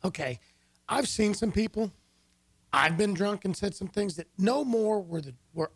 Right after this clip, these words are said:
honestly, truly inside of me what I thought and what I wanted than the man in the moon. So I don't, I don't go along with that. I think you probably can.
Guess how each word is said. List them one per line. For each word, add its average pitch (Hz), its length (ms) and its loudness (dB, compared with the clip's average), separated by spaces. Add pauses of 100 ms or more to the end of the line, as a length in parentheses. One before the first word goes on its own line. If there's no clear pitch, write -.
honestly, 240 500 -2
truly 240 500 -4 (360)
inside 214 440 2
of 208 60 2
me 196 100 4
what 185 180 0
I 170 100 -2
thought 180 360 -6
and 165 100 -6
what 170 140 -2
I - 40 0
wanted 160 360 -2
than 160 120 -4
the 160 60 -2
man 160 180 -2
in 147 60 -8
the 147 80 -6
moon. 175 240 -2 (280)
So - 120 -2
I 277 80 4
don't, 349 240 0
I 277 80 -4
don't 311 160 -2
go 220 160 2
along 185 180 -2
with 147 100 -10
that. 151 200 -6
I 208 60 -2
think - 420 -4
you 202 140 0
probably 175 320 -4
can. 143 440 -4